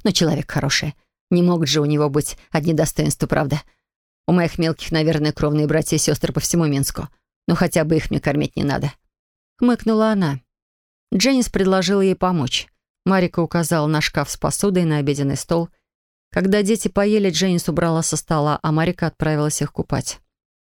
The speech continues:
Журналистка задумчиво и восхищенно наблюдала за укладыванием малышей. Ее жизнь так не похожа на жизнь этой гостеприимной женщины,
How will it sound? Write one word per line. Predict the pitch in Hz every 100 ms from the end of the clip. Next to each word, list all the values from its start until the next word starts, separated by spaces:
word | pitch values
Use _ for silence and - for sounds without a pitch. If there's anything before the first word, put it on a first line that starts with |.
| -
Журналистка | 180 180 170 208 - - 165
задумчиво | 165 151 202 - 185 160
и |
восхищенно | 151 - 160 - - 196 151
наблюдала | 143 147 151 156 147
за | 143
укладыванием | 147 - 147 143 143 143 143
малышей. | 143 143 - 143 - _ _ _ _ _ _ _
Ее | 160 165
жизнь | 156 156 147 143
так | -
не | 190 180
похожа | 165 - 151 143
на | 143 139
жизнь | 156 143 -
этой | - 139
гостеприимной | 147 151 - 147 151 143 147
женщины, | 151 170 - 143 135